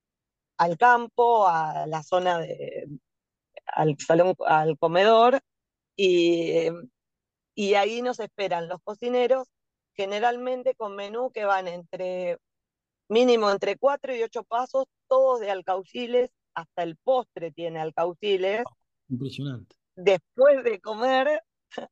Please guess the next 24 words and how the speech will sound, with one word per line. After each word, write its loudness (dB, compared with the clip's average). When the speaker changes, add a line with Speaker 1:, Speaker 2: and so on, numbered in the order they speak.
Speaker 1:
hacemos -4
una 2
visita -2
en -2
la 2
granja, -4
porque -10
tenemos -14
una -4
granja 2
donde -2
hacemos -2
huevos 4
pastoriles, 0
producimos -8
huevos 0
pastoriles, 0
y -2
un 0
lote 0
de -4
cordero -2
Hampshire -4
Down. -8